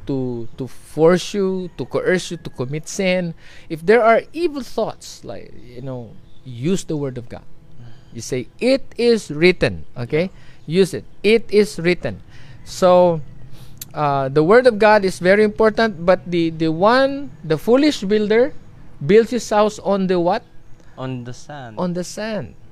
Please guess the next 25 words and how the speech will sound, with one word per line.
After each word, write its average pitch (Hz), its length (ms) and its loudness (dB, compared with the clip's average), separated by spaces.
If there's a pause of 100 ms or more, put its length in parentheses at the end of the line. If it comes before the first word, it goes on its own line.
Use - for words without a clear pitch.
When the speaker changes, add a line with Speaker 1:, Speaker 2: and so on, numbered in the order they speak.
(800)
Speaker 1:
So, 202 520 -2
it's 180 320 -4
really 247 320 0
stupid 170 640 -6
if 165 240 -6
you 175 160 -2
just, 156 320 -6 (240)
Speaker 2:
<laughs> - 240 -20
Speaker 1:
you 202 160 -4
know, 147 400 0 (480)
go 180 280 4
at 214 160 -2
the 180 100 0
shore 165 420 0
or 143 160 0
in 160 160 -2
the 135 80 -4
beach 180 400 0
and 143 160 -10
just, 143 240 -10 (480)
you 160 100 -2
know, 127 220 -6 (480)
uh, 127 360 -8
build 151 360 -2
a 175 80 2